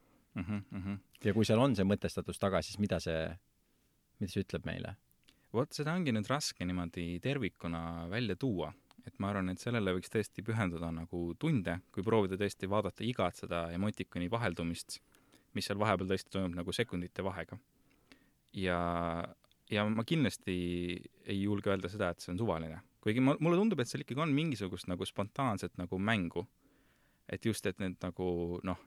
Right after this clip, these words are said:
Speaker 1: need, eh, sellist, eh, nuttes naerdist, naermist väljendavad emotsid vahelduvad, et ma arvan, et seal võib olla ka lihtsalt selline esteetiline efekt. Ähm, aga,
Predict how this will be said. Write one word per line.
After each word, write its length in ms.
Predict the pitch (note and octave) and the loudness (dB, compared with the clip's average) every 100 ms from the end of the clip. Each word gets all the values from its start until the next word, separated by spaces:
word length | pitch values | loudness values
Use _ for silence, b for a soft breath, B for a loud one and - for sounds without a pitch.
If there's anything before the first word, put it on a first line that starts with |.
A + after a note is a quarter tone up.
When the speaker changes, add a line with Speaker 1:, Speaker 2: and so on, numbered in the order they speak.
| - | -10
Speaker 1:
need, 380 | F2+ F2 - - | -8 -8 -10 -8
eh, 400 | E2+ E2+ E2+ E2+ - b b b | -6 -6 -6 -8 -10 b b b
sellist, 520 | - F2 F2 - _ | -12 -10 -10 -12 _
eh, 420 | F2 E2+ E2+ E2+ B2+ | -6 -4 -4 -6 -6
nuttes 600 | A2 A#2 C3 _ F#2 E2+ | 0 2 2 _ -6 -2
naerdist, 760 | G#2 G#2+ G2 E2+ F2 E2+ - - | 0 2 2 0 -6 -8 -10 -6
naermist 500 | G#2 G2+ F#2 F2 - | 0 0 0 -4 -2
väljendavad 440 | G2+ F#2+ F2+ F2 F#2 | 0 2 2 0 2
emotsid 400 | F#2+ G#2+ - F#2+ | 2 2 0 -2
vahelduvad, 540 | A#2+ C3 F#2 F#2+ F2+ | 0 2 2 2 2
et 100 | F2+ | 2
ma 120 | A2 | 2
arvan, 180 | B2+ A2+ | 4 2
et 80 | G#2+ | 2
seal 140 | - A2+ | 0 4
võib 160 | B2 A#2 | 6 6
olla 200 | G#2+ F2+ | 6 4
ka 80 | F#2 | 2
lihtsalt 280 | G2 - | 0 -2
selline 240 | F#2 F2 F2 | -4 -2 -2
esteetiline 580 | - G#2 G#2 - F2 E2+ | 2 2 2 -4 -6 -6
efekt. 460 | - E2+ - - _ b b b b b b b - | -8 -10 -12 -18 _ b b b b b b b -8
Ähm, 720 | E2+ E2 E2 E2 E2 F#2 B2+ - - - _ - | -6 -4 -4 -6 -6 -8 -12 -16 -20 -20 _ -4
aga, 520 | F2+ - F2 E2+ | -4 -2 -2 0